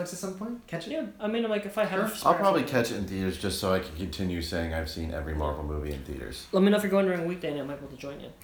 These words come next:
Speaker 3: Okay.
Speaker 2: Um, okay, so that's what we saw this week. Let's go on to our last little bit of business.
Speaker 1: Ooh.
Speaker 2: Um, Ryan, what's next week for us? Um, are we still in the format? 'Cause this was, I think we agreed this is a sex pick.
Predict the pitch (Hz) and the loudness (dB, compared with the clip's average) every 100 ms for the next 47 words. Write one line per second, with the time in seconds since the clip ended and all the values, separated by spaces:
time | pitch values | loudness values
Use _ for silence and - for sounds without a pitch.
0 | - 156 175 - - 220 233 233 247 233 | -10 -8 -10 -8 4 6 6 4 4 4
1 | 254 226 254 262 269 277 285 311 302 311 | 4 4 2 2 4 4 6 6 8 6
2 | 294 - 320 302 294 285 269 254 254 233 | 4 4 2 4 2 4 4 4 4 2
3 | 185 160 165 165 - 160 147 143 135 - | 4 4 2 0 0 0 2 0 -2 0
4 | 160 160 170 160 - 285 311 254 202 202 | 0 2 0 -2 0 6 8 8 8 8
5 | 214 214 208 - 214 214 - 208 254 247 | 8 6 2 2 2 2 -2 -4 0 0
6 | 262 - - - 175 185 202 202 269 262 | 0 -4 -8 0 4 6 4 4 2 2
7 | 254 269 277 302 294 - - - 202 220 | 2 2 4 4 2 -4 -8 0 2 6
8 | 220 180 165 - - - - 175 208 208 | 6 6 4 -6 -18 -6 0 4 6 6
9 | 208 175 185 185 180 165 160 175 - 208 | 4 4 4 4 0 0 0 0 -2 -2
10 | 214 | -4